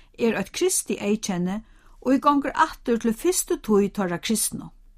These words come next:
Fiskurin kemur frá frásøgninni í evangeliunum tá ið Jesus gav teimum mongu svongu at eta,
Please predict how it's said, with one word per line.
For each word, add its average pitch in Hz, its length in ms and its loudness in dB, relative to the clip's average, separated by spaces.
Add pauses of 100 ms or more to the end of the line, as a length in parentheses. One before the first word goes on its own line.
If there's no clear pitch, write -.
(1120)
Fiskurin 294 720 0
kemur 233 400 2
frá 208 160 2
frásøgninni 226 880 2
í 208 140 2 (100)
evangeliunum 202 960 2 (380)
tá 226 180 4
ið 214 160 4
Jesus 240 540 2
gav 214 320 2
teimum 196 260 2
mongu 277 380 2
svongu 220 580 4
at 190 220 -4
eta, 196 500 -2